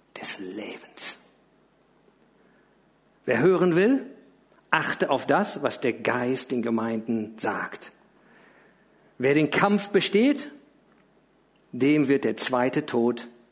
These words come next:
nichts anhaben können. Wow, eine Gemeinde, die keine Angst hat vom ersten Tod,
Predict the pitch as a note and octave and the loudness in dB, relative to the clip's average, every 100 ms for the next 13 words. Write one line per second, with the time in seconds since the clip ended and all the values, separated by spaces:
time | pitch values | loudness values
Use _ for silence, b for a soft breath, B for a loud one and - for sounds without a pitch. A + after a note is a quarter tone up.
0 | - B2+ A#2+ - - D3 A2 - G#2+ G#2+ | -4 -2 -2 -6 -4 -4 -4 -4 -6 -6
1 | - G#2+ F2 D#2+ - _ _ _ _ _ | -8 -10 -10 -16 -20 _ _ _ _ _
2 | _ _ _ _ _ _ _ _ _ _ | _ _ _ _ _ _ _ _ _ _
3 | _ - A#2+ A#2+ A2+ G#2+ - B B B | _ -6 -2 0 0 -4 -12 B B B
4 | B2+ C3+ C3 C#3+ D#3 D3 C3+ C3 C#3+ C#3 | -4 0 2 2 2 0 0 -2 0 0
5 | C#3 C#3 D3 - C#3 C#3 C3+ C3+ D3 B2+ | -2 -6 -4 -4 -6 -4 -4 -2 -2 -2
6 | - A2+ A2 A2 A2+ - | -4 -6 -6 -6 -6 -10